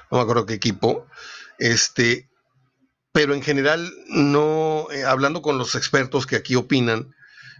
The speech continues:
pues no les ha llenado el ojo, salvo Verdirame, que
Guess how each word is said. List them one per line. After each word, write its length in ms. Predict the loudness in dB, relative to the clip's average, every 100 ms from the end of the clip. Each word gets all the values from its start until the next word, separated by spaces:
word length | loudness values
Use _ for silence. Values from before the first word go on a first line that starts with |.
| _
pues 140 | 0 2
no 100 | 2
les 180 | 0
ha 60 | -2
llenado 300 | -2 -2 -2
el 80 | -2
ojo, 380 | -4 -6 -14 -16 _ _ _ _ _ -20 -20 _ _ _ -16
salvo 680 | -2 -2 0 -2 -2 -4 -2
Verdirame, 520 | 0 2 2 2 0 -4
que 340 | -6 -8